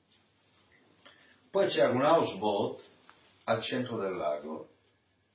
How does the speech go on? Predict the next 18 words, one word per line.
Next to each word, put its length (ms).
dove 300
noi 180
questa 280
barchetta, 960
c'era 300
uno 200
che 220
faceva 400
il 140
tè, 200
aveva 400
ancorato 500
questa 300
enorme 440
houseboat 680
a 40
due 300
piani, 680